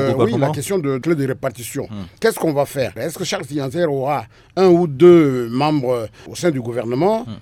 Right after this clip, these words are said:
Speaker 1: Et cetera Ça, c'est très, euh, important. Et là où le bas blesse, c'est justement parce que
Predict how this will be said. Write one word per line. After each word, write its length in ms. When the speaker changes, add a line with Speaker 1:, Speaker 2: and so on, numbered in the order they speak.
Speaker 1:
Et 40
cetera 300
Ça, 160
c'est 160
très, 220
euh, 380
important. 480
Et 100
là 160
où 120
le 80
bas 160
blesse, 240
c'est 180
justement 360
parce 200
que 220